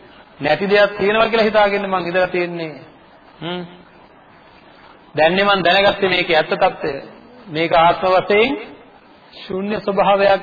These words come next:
තියෙන බව. මට අයිති නැති දෙයක් අල්ලගෙන හිටිය බව. ආය මේවා පිළිබඳ මගේ හිත ඇලෙන්නේ නෑ කියලා ප්‍රත්‍යක්ෂ වශයෙන්ම දැනගෙන ආය ඇලෙන්න දෙයක් නැති බව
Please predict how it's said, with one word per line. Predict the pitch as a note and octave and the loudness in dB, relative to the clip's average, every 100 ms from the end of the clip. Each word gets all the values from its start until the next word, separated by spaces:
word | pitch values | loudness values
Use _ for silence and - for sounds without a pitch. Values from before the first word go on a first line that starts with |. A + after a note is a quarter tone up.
| - | -4
තියෙන | F#3+ F#3 | -6 -4
බව. | E3 C#3 C3 D3 - - - - | -2 -4 -6 -16 -20 -20 -20 -6
මට | D3 E3 | -2 2
අයිති | F#3 F3+ G3 | 4 4 2
නැති | F#3+ F3 | -2 0
දෙයක් | G3 G3+ G3 | 2 2 2
අල්ලගෙන | E3 F3+ G#3 A3 | 0 0 0 0
හිටිය | G#3 G3+ | -2 -2
බව. | E3 B2+ B2+ - - - - _ | -2 -2 -4 -16 -20 -20 -20 _
ආය | - D3 F3 F#3 F#3+ F#3+ F#3 F3 | -2 2 4 4 4 4 2 2
මේවා | D#3+ F3+ F3+ F3+ | -2 0 2 2
පිළිබඳ | F3+ F3 E3+ E3+ E3 | 2 -2 -4 -4 -4
මගේ | D#3+ D#3 D#3 | -4 -2 -4
හිත | D3+ D#3 | -4 -2
ඇලෙන්නේ | C#3+ D#3 F3 F3+ C4 D#4 - - - - - - - - | -2 -2 -2 -2 -2 -6 -16 -20 -20 -20 -20 -20 -20 -14
නෑ | C3+ D#3+ F3+ F#3 F#3+ | -4 0 2 2 0
කියලා | F3+ F3+ | 0 -2
ප්‍රත්‍යක්ෂ | F3 D#3+ D#3+ F3 E3+ F3 F3 F3 - | 0 -2 2 0 0 -2 -2 -2 -2
වශයෙන්ම | E3 C#3 E3 E3+ | -4 -2 -2 -2
දැනගෙන | E3 D#3+ D#3+ | -2 -2 0
ආය | D#3 E3 | 2 2
ඇලෙන්න | D3+ D3+ F#3 F#3 | 2 0 0 -2
දෙයක් | F#3 F#3+ F#3 | 0 0 -2
නැති | D#3 D#3+ | -6 -4
බව | F3+ | 2